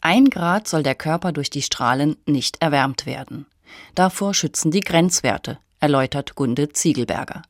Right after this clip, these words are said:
Bei Handys muss deshalb ein sogenannter S-A-R-Wert angegeben werden.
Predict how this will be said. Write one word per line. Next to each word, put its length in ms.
Bei 80
Handys 420
muss 140
deshalb 360
ein 140
sogenannter 800
S-A-R-Wert 1040
angegeben 580
werden. 400